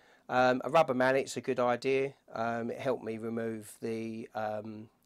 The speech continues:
worm drives that were in the carriers, um, and also it can help if you've got a bearing that's particularly, uh,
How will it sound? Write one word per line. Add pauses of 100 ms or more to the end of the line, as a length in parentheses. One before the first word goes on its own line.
(120)
worm
drives
that
were
in
the
carriers, (480)
um, (220)
and
also
it
can
help
if
you've
got
a
bearing
that's
particularly,
uh,